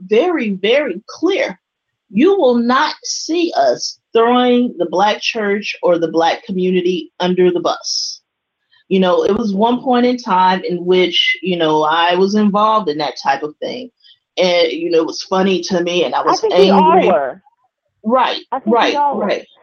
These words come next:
Speaker 2: I mean,
Speaker 1: And we
Speaker 2: and, and
Speaker 1: matured.
Speaker 2: especially, especially, right, and
Speaker 1: Mm-hmm.
Speaker 2: especially after, like I said, nine eleven, like, I feel like a lot of my, like, again, I didn't come from churches where I had particularly bad experiences. I think I had one bad experience in church, really.
Speaker 1: Right.
Speaker 2: I mean, as an ex-,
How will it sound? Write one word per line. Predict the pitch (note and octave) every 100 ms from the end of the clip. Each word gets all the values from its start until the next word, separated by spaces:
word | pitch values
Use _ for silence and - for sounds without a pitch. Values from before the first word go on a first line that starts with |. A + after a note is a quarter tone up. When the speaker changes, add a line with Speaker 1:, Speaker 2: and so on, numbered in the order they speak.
| _ -
Speaker 2:
I | C4+
mean, | C4+
Speaker 1:
And | A#3
we | C#4+
Speaker 2:
and, | C4+
and | B3
Speaker 1:
matured. | - - C#4
Speaker 2:
especially, | - F#4 - F4+ C#4
especially, | B3 - D#4 F4+ C#4+ A#3+ A3+ A3 A3 _ _ -
right, | F4 C#4
and | B3+
Speaker 1:
Mm-hmm. | C#4
Speaker 2:
especially | C#4+ F#4 G#3+ F4 C#4
after, | B3 D#4+ - G3+
like | F#3
I | - G3+
said, | C#4 F3+
nine | D#3 E3
eleven, | F#3 B3 D4 D#3+
like, | D#3 D3
I | - E3
feel | G3+ F3
like | D#3+
a | D3+
lot | D3 C3+
of | D3+ E3
my, | D#3+ D3 D3 C#3+ _ _ -
like, | E3+ E3+ -
again, | F#3 A#3+ - -
I | F3
didn't | D#4 G#3+
come | - A#3+ C4+
from | G3 F3
churches | - E3 E3 D3
where | D3
I | D3 -
had | C3+ C3+ - -
particularly | E3+ D#3 E3 E3+ D3 C#3+ C#3
bad | C3+ B2+
experiences. | A2+ - F3 A#2 C3+ A#2+
I | D#3+
think | G#3+ G3
I | F3
had | C#3
one | C3+ D3 E3+ F#3 F#3
bad | F3 D#3+
experience | E3 F3 D3+ D3 D3+
in | D3
church, | - - - _ _ _ _ _ -
really. | E3 C#3 -
Speaker 1:
Right. | F#3 D3 A2
Speaker 2:
I | F3+
mean, | E3+
as | D3+ E3
an | D#3
ex-, | C#3+